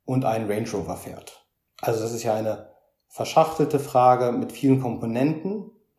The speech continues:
und unser digitaler Analyst könnte das dann quasi auseinanderlegen, nach den verschiedenen Informationen suchen und kommt am Ende zu einer Schlussfolgerung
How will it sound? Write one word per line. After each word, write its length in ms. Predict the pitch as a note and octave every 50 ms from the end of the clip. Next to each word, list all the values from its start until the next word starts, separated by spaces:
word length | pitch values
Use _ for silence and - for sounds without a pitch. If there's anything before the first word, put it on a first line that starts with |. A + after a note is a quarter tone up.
| - - -
und 160 | - C3 C3
unser 200 | C3 B2 B2+ B2
digitaler 440 | - C#3 C3+ C#3 C3 B2+ B2 A#2 A#2
Analyst 400 | A#2+ A#2+ C3 C3 - - - -
könnte 220 | - A#2+ A#2+ A#2+
das 220 | A2+ A#2 A2+ A2 -
dann 180 | A#2 A2+ A2+
quasi 280 | - A2+ A2 A2 A2 G#2+
auseinanderlegen, 1040 | - A2 - A#2+ A#2+ C#3+ D#3 D#3+ D#3+ D#3 D3 C#3 C#3+ C#3+ C#3 C#3 C#3+ C#3+ C3+ C3+ - - - - - _ _ _
nach 140 | - A2+ G#2+
den 160 | - B2 A2+
verschiedenen 380 | A2+ - A2 - C3+ A#2+ A2+ G#2+
Informationen 640 | - - G#2 G2+ G#2+ - - - C#3+ C#3+ C#3+ C#3+ C3+
suchen 520 | B2+ C3 C3 C3 C3 C3 B2 B2 - - - - -
und 140 | - - B2
kommt 240 | - C3 B2 A#2+ A#2+
am 140 | A2+ A2+ G#2+
Ende 160 | G2+ A2 G#2+
zu 120 | - A2
einer 120 | F#2 F#2 F#2
Schlussfolgerung 880 | - - C#3+ C3+ C3+ - C3 A#2 A2+ A2+ A2 G#2 A2+ A2+ A2+ A2 A2+